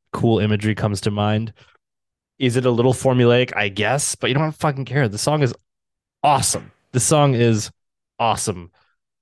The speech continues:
Uh, <laughs> yeah, I mean, this is, this is a crowd pleaser. Like, I think most people hearing this song would glean something they really like from it.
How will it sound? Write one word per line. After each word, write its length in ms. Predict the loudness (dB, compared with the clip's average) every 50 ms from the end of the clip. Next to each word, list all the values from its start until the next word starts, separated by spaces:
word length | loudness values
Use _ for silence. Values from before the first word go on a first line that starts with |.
| _ _ _ _ -2
Uh, 460 | 0 2 2 2 2 2 2 0 -2 -6 _ _ _ -10
<laughs> 260 | -10 -10 -8 -10 -12 -12 _ -20 -20 _ _ _ -10
yeah, 160 | -8 -8 -6
I 60 | -6
mean, 140 | -6 -6 -6
this 140 | -6 -6 -6
is, 140 | -8 -8
this 140 | -10 -12 -12
is 60 | -12
a 60 | -12 -8
crowd 320 | -4 -2 0 0 0 -2
pleaser. 400 | -2 0 0 0 0 0 -4 -6
Like, 140 | -4 -2 0
I 100 | 0 0
think 240 | 0 0 -2 -2 -2
most 240 | 0 2 2 2 2
people 180 | 0 2 2
hearing 340 | 2 2 2 0 0 0 0
this 180 | -2 -2 -2 -2
song 380 | -2 -2 -2 -2 -4 -6 -10 -18 _ _ _ _ -6
would 220 | -4 -4 -4 -2
glean 280 | 0 0 2 2 0 0
something 280 | -2 -4 -4 -6 -8
they 100 | -8 -6
really 220 | -6 -6 -8 -10 -10
like 260 | -10 -10 -12 -12 -10
from 200 | -10 -12 -12 -12
it. 200 | -14 -18 -20